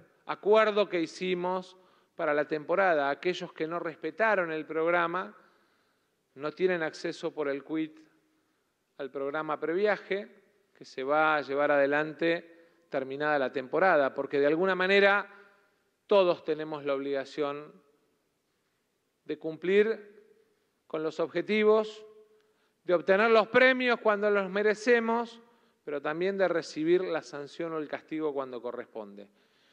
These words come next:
Nosotros, además, nos exponemos todos los días a la idea de la crítica, de la sanción, pero de alguna manera,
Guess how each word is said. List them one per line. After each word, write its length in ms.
Nosotros, 520
además, 480
nos 200
exponemos 500
todos 200
los 140
días 580
a 100
la 120
idea 260
de 80
la 160
crítica, 880
de 80
la 120
sanción, 840
pero 1200
de 100
alguna 300
manera, 560